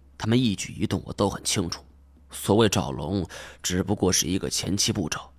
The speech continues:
而真正的目的是通过活体实验找到他们要的东西。说完，我又重申了一遍：“这条龙会死。”刘一梦犹豫了，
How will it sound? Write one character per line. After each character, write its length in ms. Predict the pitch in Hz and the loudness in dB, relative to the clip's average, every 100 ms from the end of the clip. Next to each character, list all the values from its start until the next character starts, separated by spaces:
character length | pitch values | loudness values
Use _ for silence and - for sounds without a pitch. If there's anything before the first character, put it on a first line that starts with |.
| - - - | -20 -20 -6
而 140 | 90 | 0
真 200 | 107 113 | 6 8
正 140 | 113 95 | 8 6
的 80 | |
目 240 | 82 95 80 | 4 0 -2
的 240 | - 50 - - - | -6 -12 -14 -16 -10
是 140 | - | -8
通 220 | - 107 101 | -2 2 4
过 100 | 90 | 2
活 260 | 78 73 | 0 0
体 160 | - - | 0 0
实 220 | - 92 | 0 0
验 180 | 101 - - - - - | -2 -4 -18 -20 -16 -8
找 260 | - - - | -8 -8 -12
到 120 | - | -12
他 180 | - - | -8 -8
们 140 | - 95 | -6 -6
要 120 | 82 | -6
的 80 | - | 0
东 200 | 104 110 | 4 4
西。 180 | - - - - - - - - - - - | 2 -2 -20 -20 -20 -20 -20 -20 -20 -20 -8
说 260 | - 107 104 | 2 8 10
完， 140 | 110 | 8
我 120 | 98 | 6
又 60 | 67 | 0
重 240 | - 101 | -2 0
申 220 | 113 143 139 | 2 2 2
了 60 | |
一 120 | 50 | -2
遍 200 | - - - - - - - - _ - - - - - | -12 -14 -18 -20 -20 -20 -20 -20 _ -20 -20 -20 -16 -4
：“这 160 | 82 | -4
条 180 | - - | -4 -4
龙 240 | 78 85 | -2 -2
会 180 | 95 131 | -2 -4
死。” 280 | - - - - - - - _ _ _ _ _ - - - - - - _ _ _ _ _ _ _ | -4 -8 -8 -12 -14 -16 -20 _ _ _ _ _ -20 -20 -20 -20 -20 -20 _ _ _ _ _ _ _
刘 360 | 87 98 101 110 | 6 8 10 8
一 120 | 107 | 6
梦 200 | 98 90 | 4 0
犹 240 | 76 92 | -2 -2
豫 160 | 95 65 | -2 -4
了， 180 | - | -10